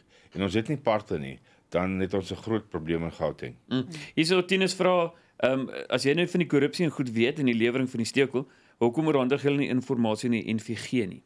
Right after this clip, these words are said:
Speaker 2: Is dit moeilik?
Speaker 1: Nee, absoluut. Eh, nee, nee, nee, nee. Ek dink, eh, die mense moet mooi besef dat eerstens, jy kan nie net loshandige inligting indien nie. Dit, dit, dit dien geen doel nie.
Speaker 2: Hmm.
Speaker 1: Eh, uit die aard van die saak m-,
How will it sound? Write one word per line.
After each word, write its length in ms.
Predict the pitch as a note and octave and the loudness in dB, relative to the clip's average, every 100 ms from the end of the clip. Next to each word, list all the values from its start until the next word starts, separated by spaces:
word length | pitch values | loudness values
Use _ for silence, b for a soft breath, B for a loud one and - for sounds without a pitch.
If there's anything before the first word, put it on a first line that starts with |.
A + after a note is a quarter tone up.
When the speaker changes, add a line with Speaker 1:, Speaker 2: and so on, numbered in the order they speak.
| _ _ _ _ _ _ _ _ b b | _ _ _ _ _ _ _ _ b b
Speaker 2:
Is 80 | - | -6
dit 100 | A#2 | -2
moeilik? 300 | A2+ G#2+ E2+ | 0 0 0
Speaker 1:
Nee, 160 | B2+ E3 | 2 2
absoluut. 560 | - D#3+ G3+ G#3 D3+ A2 | 0 0 2 2 0 2
Eh, 240 | A2+ A2+ | 4 4
nee, 140 | B2 F3+ | 2 2
nee, 140 | F3+ | 2
nee, 200 | D#3 D3 | 2 0
nee. 140 | C#3 A#2+ | 2 0
Ek 140 | A2 | 0
dink, 260 | C3+ C3+ B2+ | -2 -2 2
eh, 180 | A2 G#2 G#2 G2+ | 4 4 2 0
die 80 | G2+ | 0
mense 300 | A2 B2 C3 | 0 0 -2
moet 140 | C3 A2 | -4 2
mooi 200 | A#2+ C3 | 2 2
besef 460 | A2 - G2+ F2+ | 0 2 0 0
dat 260 | - E2+ - B B B B - | 0 -2 -2 B B B B -2
eerstens, 560 | C3 F3 F3+ D3+ A#2 - | 2 2 0 -4 -4 -6
jy 300 | G#2+ A2+ A#2 | -4 0 0
kan 200 | E3 F3+ | 0 0
nie 120 | F#3 | 2
net 260 | D#3+ C#3+ F#2+ | 0 0 0
loshandige 920 | G2 A#2 A2+ F#2 G2+ A2 A#2 F#2+ F2 | 2 2 0 -2 0 0 2 2 2
inligting 640 | F2+ F#2 E2 D#2+ F2+ F2+ | -2 -4 -2 -2 -2 -4
indien 240 | F#2 F2 E2 | -4 -4 -2
nie. 140 | D#2+ | -4
Dit, 240 | D#2+ E2 - | -4 -6 -4
dit, 320 | F#2 - - | -4 -4 -6
dit 140 | F#2 F2 | -8 -4
dien 360 | A2+ A#2 A#2 G2+ - _ | -4 -2 -4 -6 -12 _
geen 300 | D3+ C3 G2 | -2 -2 -2
doel 180 | G2 | -2
nie. 220 | F#2 B1+ - B | -2 -6 -12 B
Speaker 2:
Hmm. 180 | A#2+ G#2+ B - | -6 -6 B -2
Speaker 1:
Eh, 100 | F#2 | 2
uit 220 | F#2+ A#2+ | 2 2
die 100 | C3+ | 4
aard 220 | C#3 E3+ | 2 0
van 80 | - | -2
die 100 | D3+ | -2
saak 360 | D#3 C3 A2 - | 2 2 2 -4
m-, 200 | A2 | -8